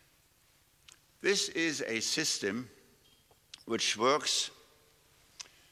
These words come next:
in the environment, and I don't have to explain that. If, if there's a toxic environment, if there's pollution, there's less oxygen,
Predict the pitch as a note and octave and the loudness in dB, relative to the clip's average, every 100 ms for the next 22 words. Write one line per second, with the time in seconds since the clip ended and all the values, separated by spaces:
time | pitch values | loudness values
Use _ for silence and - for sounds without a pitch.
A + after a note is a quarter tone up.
0 | _ _ - C3+ A#2+ G#2+ G2 G#2 B2 C#3+ | _ _ -8 -6 -4 -2 0 -2 -4 -10
1 | E3 - - - - G#2 G#2 G2 A2 G#2 | -12 -18 -20 -20 -12 -6 -4 -4 -6 -4
2 | G2 - F#2+ - - C3 B2+ B2 B2 A#2+ | -6 -6 -12 -10 -8 -6 -4 -2 -2 -2
3 | G2 - - F#2 - F#2+ - F2+ - A#2 | -8 -10 -10 -12 -6 -6 -4 -6 -6 -6
4 | - G2 F2+ G#2+ A#2+ A#2 A#2 A#2 F#2 - | -6 -6 -6 -2 -2 -2 -6 -10 -12 -10
5 | F2+ - F2 E2+ A2+ A2+ - E2+ F2 - | -12 -8 -6 -6 -8 -10 -10 -6 -6 -6
6 | A2 A#2 - G#2 - - G2 A2+ | -8 -8 -6 -8 -8 -12 -12 -10